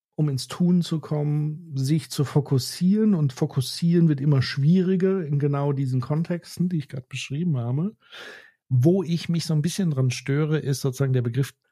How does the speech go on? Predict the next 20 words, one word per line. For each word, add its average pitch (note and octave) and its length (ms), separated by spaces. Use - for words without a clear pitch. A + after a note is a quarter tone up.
Nein E3 480
zu E3+ 160
guten D#3 280
Ideen A#2 400
sagen. F#2 380
Da B2 140
würde G#3 120
ich G3 80
doch D#3+ 140
erstmal D3 340
sagen, C#3 460
sag C#3 220
doch E3+ 100
erstmal C3+ 320
Nein C3+ 500
zu - 220
all D3+ 240
den D#3+ 180
schlechten B2 800
Ideen, F#2+ 640